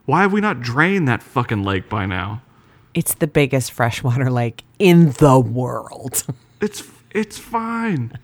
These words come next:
Speaker 1: Just put it in another lake somewhere.
Speaker 2: Just, you know, spread it out with the other Great Lakes.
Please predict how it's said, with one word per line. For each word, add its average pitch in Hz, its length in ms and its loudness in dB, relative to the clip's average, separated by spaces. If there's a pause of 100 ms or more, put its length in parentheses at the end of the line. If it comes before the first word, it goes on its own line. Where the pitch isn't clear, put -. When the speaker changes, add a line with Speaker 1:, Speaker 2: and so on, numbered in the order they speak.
(280)
Speaker 1:
Just 185 160 -8
put 226 180 0
it 220 80 2
in 202 60 -2
another 208 320 2
lake 139 280 2
somewhere. 120 480 2 (1080)
Speaker 2:
Just, - 200 -8
you 294 80 2
know, 262 300 4 (160)
spread 269 320 4
it 294 120 6
out 262 120 6
with 254 120 4
the 254 140 6
other 214 200 6
Great 202 320 2
Lakes. 196 680 2